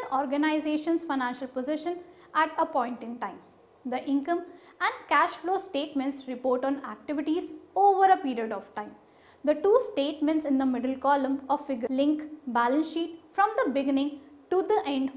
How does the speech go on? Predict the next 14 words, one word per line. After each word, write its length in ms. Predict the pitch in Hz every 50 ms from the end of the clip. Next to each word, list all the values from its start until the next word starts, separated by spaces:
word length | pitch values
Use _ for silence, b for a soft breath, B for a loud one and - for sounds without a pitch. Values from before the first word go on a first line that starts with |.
| - -
of 180 | 269 269 269
a 100 | - 330
reporting 520 | 285 294 - - 247 233 - - 220 233 -
period. 340 | - 240 240 233 208 - - - - _ _ _ -
They 160 | 247 226 -
explain 600 | 494 262 - - - - 320 320 311 330 320 B B B B B B B
how 160 | 359 392 453
the 120 | - 605 587 -
financial 420 | 392 311 311 311 311 302 339 359
position 520 | 349 - 285 240 277 277 277 - 320 302
of 160 | 302 254 254 -
an 120 | 247 247 -
organization 880 | 233 214 214 214 233 254 277 294 294 285 294 294 294 294 - 349 359 349 B B B B B B B
changes 500 | - 359 359 392 349 302 349 339 320 -